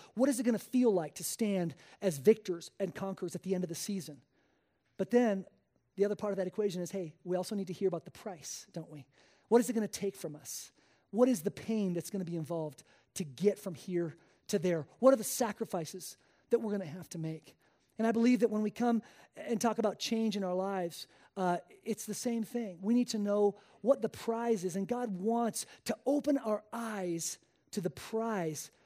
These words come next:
for which he has called us heavenward in Christ Jesus. Philippians three, the Apostle Paul talked about that to the Philippian church, said, "Man, I run towards the prize. I strive, I,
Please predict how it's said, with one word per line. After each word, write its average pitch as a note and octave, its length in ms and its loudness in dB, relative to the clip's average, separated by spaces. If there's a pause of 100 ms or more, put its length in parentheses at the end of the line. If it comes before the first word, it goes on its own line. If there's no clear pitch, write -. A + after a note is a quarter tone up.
(100)
for A3+ 160 2
which G3 220 2
he A#3 180 -2
has G3+ 120 -4
called G3+ 340 -2
us E3+ 140 -8
heavenward D#3+ 580 -8 (360)
in F#3 140 0
Christ F3+ 420 -6
Jesus. D#3 640 -6 (260)
Philippians G#3+ 480 4
three, G3+ 340 2
the E3 80 0
Apostle F#3 300 -6
Paul F3+ 220 -4
talked F3+ 380 -10
about D#3+ 240 -4
that D3+ 240 -4 (320)
to - 80 -6
the G3+ 80 4
Philippian G#3 340 -2
church, A3 180 -4
said, A3+ 140 0
"Man, B3+ 260 -2 (240)
I C4+ 180 0 (220)
run B3+ 480 6 (320)
towards A#3+ 280 6
the G#3 80 2
prize. F3+ 540 -6
I A#3 80 -4
strive, C#4 600 2
I, A#3 100 10